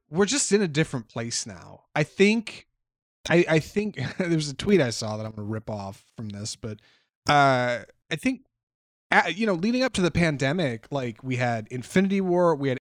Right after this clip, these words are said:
Endgame, and that felt like a genuine, like, close of a chapter. Like, we had this huge penultimate thing, and we had reached the tippy top, and that was awesome.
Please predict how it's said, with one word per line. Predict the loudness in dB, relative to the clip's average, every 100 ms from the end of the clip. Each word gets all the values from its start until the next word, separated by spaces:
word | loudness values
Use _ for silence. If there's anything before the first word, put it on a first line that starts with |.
| -2
Endgame, | 0 0 0 -2 -2
and | -4 -4
that | -6
felt | -4 -2
like | -2 -4
a | -8 -10
genuine, | -6 -4 -4 -4 -6 -6
like, | -8 -10 -14
close | -8 -2 0 0
of | -6
a | -8
chapter. | -10 -10 -16 -20 -20 _ _ _
Like, | -12 -2
we | 0
had | 0 -4
this | -4 -4
huge | -6 -4 0 2 2 -2
penultimate | -4 2 4 4 0 -6
thing, | -6 -4 -2 -4 -10 -16 _ -4
and | 0
we | 0
had | -2 -2
reached | 0 0 -2
the | -2
tippy | 2 2 2
top, | 0 2 2 0 -8 _ _
and | -8
that | -6 -6
was | -6 -2 2
awesome. | 2 0 -4 -10 -16